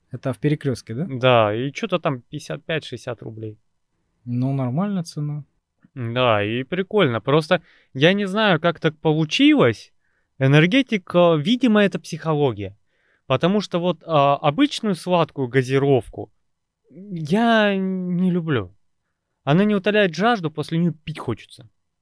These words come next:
Speaker 2: В целом. После
Speaker 1: Да.
Speaker 2: энергетика то же самое. Тебе бы з-, хочется водичкой прохлебнуть, особенно если это какой-то сильный, жесткий вкус был, нелегкий, да? Вот, а еще и на пузырь давит сразу.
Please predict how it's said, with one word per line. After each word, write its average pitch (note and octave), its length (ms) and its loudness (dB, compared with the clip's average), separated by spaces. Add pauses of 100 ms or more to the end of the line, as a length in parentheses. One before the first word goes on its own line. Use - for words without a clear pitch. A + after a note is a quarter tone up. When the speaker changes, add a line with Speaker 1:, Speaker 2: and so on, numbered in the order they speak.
(880)
Speaker 2:
В - 60 -16
целом. B2 420 2 (300)
После B2 300 2
Speaker 1:
Да. B2+ 60 2
Speaker 2:
энергетика G#3 600 2
то C#3+ 140 0
же C#3+ 140 2
самое. B2 520 0 (920)
Тебе C#3 300 0
бы F#3 140 -4
з-, E3+ 340 -6
хочется - 560 -2
водичкой D#3 540 0 (140)
прохлебнуть, D#3+ 680 0
особенно C#3+ 420 -4
если C#3 360 -2
это A#2+ 100 -10
какой-то C#3+ 400 -4
сильный, C3 380 -4
жесткий B2+ 340 -6
вкус C3+ 300 -6
был, G#2+ 240 -8
нелегкий, A#2+ 500 -4
да? C3+ 240 -2 (720)
Вот, C3+ 480 2
а B2 40 -2
еще B2 320 0
и D#3+ 560 0
на D3 140 0
пузырь A#2 360 -10
давит G2+ 340 -4
сразу. G2+ 440 -8